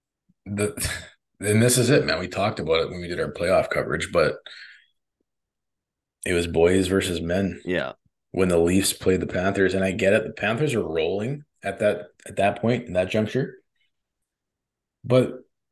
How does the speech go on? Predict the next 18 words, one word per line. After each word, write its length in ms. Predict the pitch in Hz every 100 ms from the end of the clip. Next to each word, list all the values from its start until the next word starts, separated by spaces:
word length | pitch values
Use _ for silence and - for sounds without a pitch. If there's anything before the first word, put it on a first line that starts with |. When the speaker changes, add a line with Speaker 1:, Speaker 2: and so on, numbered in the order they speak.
| _ -
Speaker 1:
you 100 | 175
saw 240 | - 101
it 40 |
in 40 | 90
the 80 | 95
finals 600 | 101 95 113 160 - - - _ _ _ _ _ _ _ _ _ _ _
when 260 | 104 107
they 200 | 110 110
matched 420 | 107 104 117 - 113
up 200 | 113 107
against 360 | 98 98 - - _ -
a, 120 | 98 -
another 480 | 95 92 92 90 - -
team 280 | - 98 92
full 220 | - 90
of 60 | 87
men, 220 | 78 95
and 300 | 87 82 82